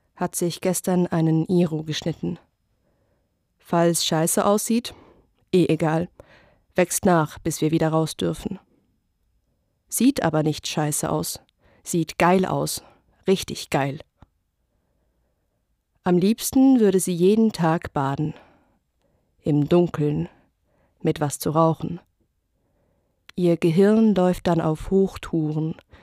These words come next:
gebiert Gedichte und Texte und Bilder und momentan ein Märchen für mich.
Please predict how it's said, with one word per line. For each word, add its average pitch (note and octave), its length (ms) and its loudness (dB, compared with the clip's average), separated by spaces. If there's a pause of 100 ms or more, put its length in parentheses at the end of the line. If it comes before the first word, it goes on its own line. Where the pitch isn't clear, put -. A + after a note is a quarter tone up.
(200)
gebiert F#3 500 2
Gedichte F#3 680 2
und D#3+ 300 -2
Texte F3+ 560 0
und D#3 220 -2
Bilder F3+ 480 2 (480)
und G3 280 4
momentan F3 800 2
ein G3+ 220 4
Märchen D#3+ 420 0
für E3+ 160 -4
mich. D#3+ 300 -6